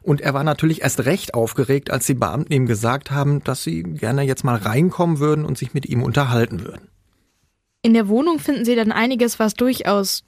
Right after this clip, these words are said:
Speaker 2: ja, wirklich, äh, bilderbuchverdächtig und merkwürdig ist.
Speaker 1: Ja, das erste ist, Simon S. hat eine kurze Hose an und er hat knallrote Knie,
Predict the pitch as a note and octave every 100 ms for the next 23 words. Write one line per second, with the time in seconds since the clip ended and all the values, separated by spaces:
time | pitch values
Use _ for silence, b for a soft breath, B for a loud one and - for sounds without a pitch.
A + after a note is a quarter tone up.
0 | _ G#3+ G3+ F#3+ G#3+ G#3 F#3 - G#3+ F#3
1 | _ - G3 A#3+ C#4 D4 C4 G#3 A3+ A#3+
2 | - - G#3+ G#3 G#3 - G3+ G#3 G3 F#3+
3 | F#3 - E3 F3 - - - - _ _
4 | _ _ _ _ _ - G#2+ G2 - E3
5 | C#3 - D#3+ D3+ - - - G#2+ A#2 C3
6 | C3+ C#3+ E3 - - A#2+ C3+ - D#3 D#3+
7 | B2+ B2 D#3+ E3 E3 E3+ - C3 B2+ -
8 | - C3 A#2 E3+ C3+ D#3+ D3+ - D3 B2+